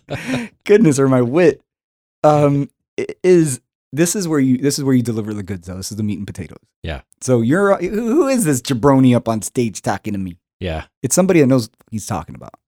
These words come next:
Speaker 1: Sure.
Speaker 2: That's what that is. That's what's hit, hitting them in the brain is. So again, if I'm talking to a group of chiropractors, I am talking about something that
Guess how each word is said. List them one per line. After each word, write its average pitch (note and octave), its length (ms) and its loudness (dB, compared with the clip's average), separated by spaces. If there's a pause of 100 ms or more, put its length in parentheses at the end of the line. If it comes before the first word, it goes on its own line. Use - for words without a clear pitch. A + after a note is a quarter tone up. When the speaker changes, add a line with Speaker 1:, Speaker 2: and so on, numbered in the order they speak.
(100)
Speaker 1:
Sure. D#2 320 -12
Speaker 2:
That's D3+ 200 -4
what F#3 100 -6
that A#2+ 140 -4
is. D2+ 120 -12
That's - 180 -8
what's F#3 140 -8
hit, - 220 -8
hitting D3 220 -4
them B2 120 -4
in A2+ 60 -4
the G#2+ 60 -8
brain G2+ 200 -10
is. F2+ 100 -16
So B2 100 -8
again, B2 380 -4
if - 80 -14
I'm B2 100 -6
talking F3+ 260 -4
to F#3 100 -4
a D#3+ 40 -4
group D#3+ 200 -6
of A#2 240 -6
chiropractors, B2+ 760 -8 (260)
I F3+ 80 -2
am F3+ 80 -4
talking D3 280 -6
about G#2 220 -8
something E3+ 380 -4
that A#2+ 220 -4